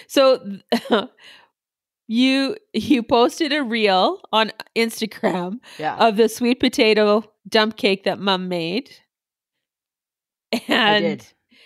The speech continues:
Speaker 1: the reel was a hit. <laughs>
Speaker 2: <laughs>
Speaker 1: However, the, you felt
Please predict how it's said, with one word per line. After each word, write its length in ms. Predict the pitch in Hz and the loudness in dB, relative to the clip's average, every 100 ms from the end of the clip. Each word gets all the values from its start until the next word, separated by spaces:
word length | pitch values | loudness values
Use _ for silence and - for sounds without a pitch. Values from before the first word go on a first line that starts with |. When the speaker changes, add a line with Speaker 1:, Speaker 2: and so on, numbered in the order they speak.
| _ _ | _ _
Speaker 1:
the 120 | 220 | -2
reel 440 | 214 262 466 403 262 | 0 2 2 2 2
was 220 | 226 190 | 0 0
a 80 | 202 | -2
hit. 520 | 190 175 - - - 494 | 0 -2 -6 -16 -12 -10
<laughs> 0 | |
Speaker 2:
<laughs> 2250 | - 554 587 605 622 659 571 - 226 - - 233 - - 254 262 _ 214 269 269 - | -6 -2 -2 -2 -4 -2 -4 0 -2 -2 0 0 -2 0 0 0 _ 0 2 0 -4
Speaker 1:
However, 760 | - - 277 302 285 277 277 262 - _ | -2 2 4 4 4 4 2 0 -8 _
the, 460 | - 220 247 240 233 | -6 0 4 4 2
you 260 | 233 254 339 | -2 0 0
felt 420 | - 233 220 - | 0 2 2 -2